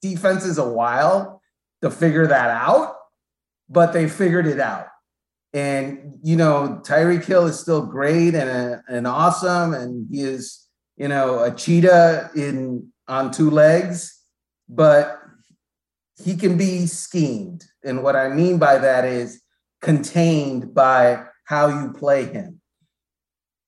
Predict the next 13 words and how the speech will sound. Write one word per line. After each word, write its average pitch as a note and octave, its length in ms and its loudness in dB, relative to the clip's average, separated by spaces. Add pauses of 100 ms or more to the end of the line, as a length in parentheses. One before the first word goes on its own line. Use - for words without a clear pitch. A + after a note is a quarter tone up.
(140)
Travis G3+ 320 -2
Kelce G#3 440 2
can't F3 220 -2
be E3+ 120 0
contained D3 640 -4
by A#2+ 160 0
how A#2+ 200 -2
you A#2+ 140 -6
play C3 260 -2
him G#2+ 300 -6
because A#2 300 -6
he D3 120 -2
beats, D#3+ 480 -4